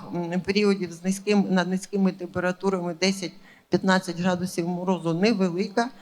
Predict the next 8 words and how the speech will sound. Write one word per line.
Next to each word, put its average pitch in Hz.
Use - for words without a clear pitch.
Можливо, 220
такі 226
корот-, 190
короткочасні 190
зниження 190
в 170
деяких 190
районах 196